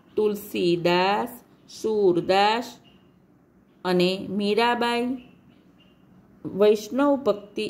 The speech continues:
આંદોલનના મહત્વપૂર્ણ સંતો હતા. ફરીથી, તો વૈષ્ણવ ભક્તિ આંદોલનના મહત્વપૂર્ણ સંતો કયા કયા હતા?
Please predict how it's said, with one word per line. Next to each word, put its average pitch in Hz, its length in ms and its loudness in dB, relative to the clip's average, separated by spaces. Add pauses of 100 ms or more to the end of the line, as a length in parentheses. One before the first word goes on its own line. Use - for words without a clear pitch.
(100)
આંદોલનના 170 760 0 (440)
મહત્વપૂર્ણ 202 800 0
સંતો 160 500 -2
હતા. - 280 -4 (500)
ફરીથી, 202 460 0
તો 180 200 0
વૈષ્ણવ 196 680 2
ભક્તિ 196 500 -4
આંદોલનના 170 920 -2 (440)
મહત્વપૂર્ણ 196 920 0
સંતો 185 920 -2 (400)
કયા 175 300 0
કયા 208 420 0
હતા? 214 380 -4